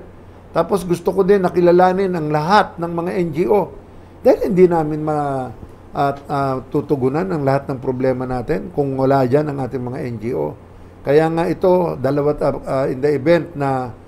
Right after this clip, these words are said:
ah, manalo uli ang ating, ah, party list ng barangay health worker, talagang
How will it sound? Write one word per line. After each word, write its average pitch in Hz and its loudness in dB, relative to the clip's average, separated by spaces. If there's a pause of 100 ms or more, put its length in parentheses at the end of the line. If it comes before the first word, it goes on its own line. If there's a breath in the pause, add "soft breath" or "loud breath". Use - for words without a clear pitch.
(300 loud breath)
ah, 131 0
manalo 143 -2
uli 180 2
ang 139 -4
ating, 131 -6
ah, 120 -6 (420)
party 131 -2
list 156 0
ng 131 -6
barangay 127 -2
health 127 -6
worker, 135 -2
talagang 147 -2